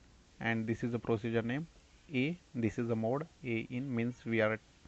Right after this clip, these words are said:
we need to give the value of A, and also for B. Then is begin,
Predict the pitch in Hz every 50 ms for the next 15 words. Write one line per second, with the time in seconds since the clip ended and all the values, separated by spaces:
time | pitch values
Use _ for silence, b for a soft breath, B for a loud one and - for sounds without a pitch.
0 | B B B B B B B B B 117 113 113 120 123 120 - - 127 113 107
1 | 113 110 107 110 107 104 104 107 107 107 110 - - 117 117 139 160 - - -
2 | - 117 110 110 107 107 107 - 120 110 107 101 - 117 113 - - 113 107 104
3 | 101 104 110 139 170 - - - - B B B B B B B B - 113 110
4 | 107 107 101 - 123 120 135 143 - - - - 127 117 110 104 107 120 135 165
5 | 165